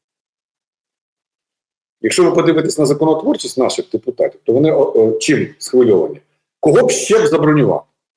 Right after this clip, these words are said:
Подивіться, скільки у нас аспірантів виникло за останні три роки. Скільки у нас нових студентів у вузах з'явилось. Подивіться, які у нас родинні зв'язки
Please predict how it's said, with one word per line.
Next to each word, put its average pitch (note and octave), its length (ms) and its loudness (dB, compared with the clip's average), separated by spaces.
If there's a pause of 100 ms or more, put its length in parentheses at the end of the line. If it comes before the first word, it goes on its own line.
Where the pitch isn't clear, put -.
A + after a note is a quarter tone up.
(340)
Подивіться, D3+ 280 2
скільки D3 260 -4
у - 20 2
нас C3 160 0
аспірантів A2 680 -2 (100)
виникло G2 380 -4
за F2+ 100 0
останні E2+ 320 -6 (100)
три E2+ 100 -8
роки. - 140 -16 (800)
Скільки D3+ 280 0
у - 20 2
нас D3 220 0
нових C#3 200 2
студентів A#2 560 0
у G2+ 40 -4
вузах F#2+ 320 -4
з'явилось. D#2+ 540 -14 (680)
Подивіться, D#3 380 2
які C#3+ 240 0
у E3+ 40 4
нас D#3+ 180 0
родинні D3 360 2
зв'язки A#2 600 -2